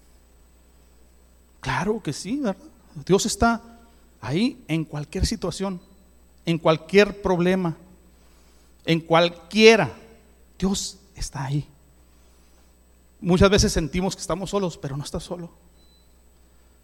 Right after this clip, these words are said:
Dios está ahí. Si estás pasando por problemas difíciles, Dios está ahí. Es simplemente de que lo reconozcas, de que sepas, de que entiendas, de que estés satisfecho, de que tu confianza esté en Dios.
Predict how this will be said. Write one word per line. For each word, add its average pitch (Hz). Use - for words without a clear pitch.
Dios 143
está -
ahí. 135
Si -
estás -
pasando 185
por 156
problemas 175
difíciles, 180
Dios 165
está -
ahí. 135
Es 147
simplemente 175
de 143
que -
lo 143
reconozcas, 143
de 147
que 151
sepas, 175
de 160
que 151
entiendas, 170
de 151
que -
estés -
satisfecho, 175
de 156
que 143
tu 135
confianza 160
esté 160
en 156
Dios. 165